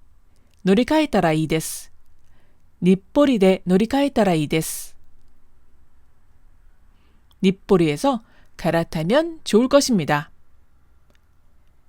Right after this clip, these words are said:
닛보리데 노리카에타라 이 데스. 이츠 논다라 이 데스까?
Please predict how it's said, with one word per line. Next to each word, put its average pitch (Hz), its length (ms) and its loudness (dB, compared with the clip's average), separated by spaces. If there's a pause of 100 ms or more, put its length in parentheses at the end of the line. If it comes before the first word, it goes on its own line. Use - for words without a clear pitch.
(360)
닛보리데 202 880 0
노리카에타라 214 720 -2
이 147 120 -6
데스. - 460 -10 (3250)
이츠 285 240 -2
논다라 185 480 4
이 143 80 -6
데스까? 240 460 -2